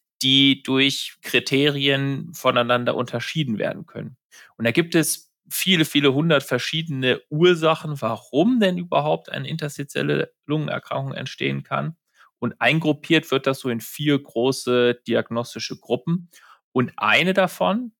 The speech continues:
eine Gruppe mit bekannten Ursachen, die beinhaltet Systemerkrankungen, Autoimmunerkrankungen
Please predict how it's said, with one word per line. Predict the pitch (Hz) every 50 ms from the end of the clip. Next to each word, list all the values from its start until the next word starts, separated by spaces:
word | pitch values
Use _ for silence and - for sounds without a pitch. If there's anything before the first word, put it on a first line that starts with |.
| _
eine | - 107 107 113 113
Gruppe | - - 139 143 - 139
mit | 120 117 113 -
bekannten | - 110 - - - 123 156 170 165 170 -
Ursachen, | - 170 165 160 160 156 151 - - 156 151 151 143 - _ _ _ _ -
die | 131 127 135 165 185
beinhaltet | 160 156 - - 139 165 165 156 143 139 135 131 131 131 - 135 127 - -
Systemerkrankungen, | - 107 110 - - 147 160 180 160 - - - - - - 135 139 139 139 - _ - 131 127 131 131 139 - _ -
Autoimmunerkrankungen | 120 117 127 123 - 120 113 113 123 143 147 143 135 135 - - 120 123 123 123 - 123 120 123 131